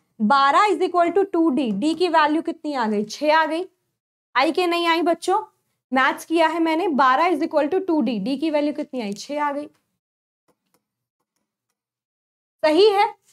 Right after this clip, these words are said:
अब मेरे पास ए, सी और डी की वैल्यू है, यहाँ पे पुट कर दो। यहाँ पे पुट कर ले हम, <clears throat> थोड़ा सा गला, यहाँ पे जरा पुट करो सिक्स into वन,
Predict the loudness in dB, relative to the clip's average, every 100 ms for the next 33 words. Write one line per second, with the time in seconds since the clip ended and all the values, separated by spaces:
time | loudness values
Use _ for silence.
0 | _ -2 0 2 2 2 2 0 0 2
1 | 0 2 2 2 0 0 2 2 0 0
2 | 0 0 0 -4 -6 -6 -6 -8 -2 0
3 | 0 -2 -6 _ _ _ _ -2 0 0
4 | -2 -2 -2 0 2 0 -2 -2 -4 _
5 | _ _ _ _ _ _ -8 -4 -6 -6
6 | -6 -6 -2 -2 0 -2 0 2 2 0
7 | -8 _ _ _ _ _ _ _ 0 2
8 | 4 2 2 2 0 -4 0 0 0 -2
9 | -2 -2 -4 0 2 4 2 2 0 0